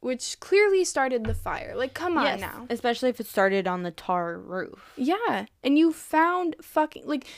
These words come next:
Speaker 1: there's so much evidence that says that this was, so, since, like, fucking something happened.
Speaker 2: Yeah. Somebody did it.
Speaker 1: You found the fucking bomb that started the
Speaker 2: <laughs>
Speaker 1: fire. <laughs> Like,
Speaker 2: Man, I literally came up with another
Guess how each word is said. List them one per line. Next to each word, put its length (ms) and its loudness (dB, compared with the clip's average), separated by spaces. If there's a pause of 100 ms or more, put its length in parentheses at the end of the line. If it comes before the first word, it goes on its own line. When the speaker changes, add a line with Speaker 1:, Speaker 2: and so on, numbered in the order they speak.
(180)
Speaker 1:
there's 240 2
so 360 2
much 280 2
evidence 640 -2
that 180 0
says 420 2 (600)
that 200 2
this 400 0 (100)
was, 440 -2 (540)
so, 320 2
since, 460 0
like, 160 2
fucking 340 2
something 300 -2
happened. 440 -8
Speaker 2:
Yeah. 280 2 (500)
Somebody 460 0
did 180 -4
it. 220 -2 (160)
Speaker 1:
You 100 4
found 260 6
the 60 6
fucking 480 6
bomb 380 8
that 180 4
started 400 2
the 100 4
Speaker 2:
<laughs> 140 0
Speaker 1:
fire. 680 8
<laughs> 140 6
Like, 120 6
Speaker 2:
Man, 420 0
I 220 -2
literally 440 2
came 260 -6
up 100 -4
with 120 -2
another 560 4